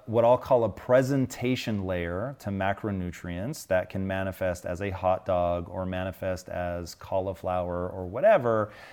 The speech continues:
It's just a reorganization of the same sort of fundamental molecules. And so no matter what the presentation layer is,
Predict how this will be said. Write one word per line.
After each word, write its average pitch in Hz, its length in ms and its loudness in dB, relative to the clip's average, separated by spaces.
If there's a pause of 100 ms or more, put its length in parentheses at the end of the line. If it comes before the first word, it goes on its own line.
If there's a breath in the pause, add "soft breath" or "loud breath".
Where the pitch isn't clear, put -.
(160 loud breath)
It's 139 160 4
just 175 220 4
a 160 40 8
reorganization 143 920 4
of 104 100 -2
the 104 60 -2
same 113 300 0
sort 107 160 -2
of 104 60 -4
fundamental 110 560 -2
molecules. 113 480 2
And 107 120 -2
so 117 120 0
no 117 100 2
matter 156 220 6
what 175 120 4
the 175 60 0
presentation 135 1000 0
layer 95 300 4
is, 92 320 0